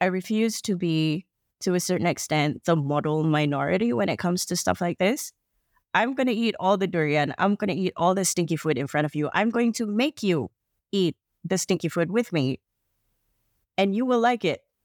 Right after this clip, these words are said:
And then you will pick up my idiosyncrasies as well. Like, the amount of friends I know who are not Asian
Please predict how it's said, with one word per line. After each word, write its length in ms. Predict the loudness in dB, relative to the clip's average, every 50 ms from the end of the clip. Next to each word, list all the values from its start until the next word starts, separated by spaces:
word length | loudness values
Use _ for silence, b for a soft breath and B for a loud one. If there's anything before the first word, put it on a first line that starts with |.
| _ _ _ _ _ _ -2
And 140 | 0 0 2
then 120 | 0 0
you 80 | 0 0
will 100 | 0 0
pick 200 | -2 -2 0 0
up 200 | -2 -2 _ _ _ _
my 160 | 2 2 2
idiosyncrasies 840 | 2 2 2 2 0 0 0 0 -2 0 0 -2 0 0 0 0 -2
as 120 | -2 -2
well. 220 | 0 0 2 2 2
Like, 280 | 2 0 0 -2 -6 b b b b b b b b b b -4 0
the 160 | 0 2 2
amount 380 | 2 2 2 2 2 2 0
of 160 | -2 -6 -8 -4
friends 380 | -2 0 2 2 2 0 -2 -2
I 120 | 0 0
know 320 | 2 2 2 0 0 -2 -4 _
who 140 | -4 -2 -2
are 140 | 0 0 2
not 240 | 2 2 2 0 0
Asian 540 | 0 -2 0 0 0 0 0 0 -2 -4